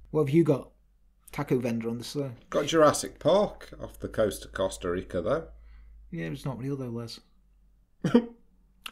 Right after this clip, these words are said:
Speaker 1: By October nineteen ninety-seven, Jodie ended her relationship with Victor Arias. Now, she was working in the family restaurant, and Jodie would start talking to an old man who would always carry a Bible and quote scripture. Because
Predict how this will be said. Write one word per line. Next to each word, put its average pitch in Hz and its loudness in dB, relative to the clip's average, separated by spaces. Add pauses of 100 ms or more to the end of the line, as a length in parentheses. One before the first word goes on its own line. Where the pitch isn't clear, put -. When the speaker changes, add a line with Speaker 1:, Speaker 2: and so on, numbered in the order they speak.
(360)
Speaker 1:
By 269 12
October 233 10
nineteen 208 6
ninety-seven, 165 4 (100)
Jodie 143 6
ended 135 2
her 139 6
relationship 123 -2
with 113 -10
Victor 120 -6
Arias. 117 -6 (320)
Now, 185 6
she 190 4
was 208 6
working 254 6
in 233 4
the 220 4
family 202 6
restaurant, 185 4
and 156 0
Jodie 202 4
would 180 0
start 208 2
talking 202 8
to 156 2
an 156 2
old 165 6
man 175 6 (140)
who - 0
would 160 2
always 208 2
carry 196 4
a 196 8
Bible 151 6
and 147 -2
quote 156 4
scripture. 196 0 (280)
Because - 6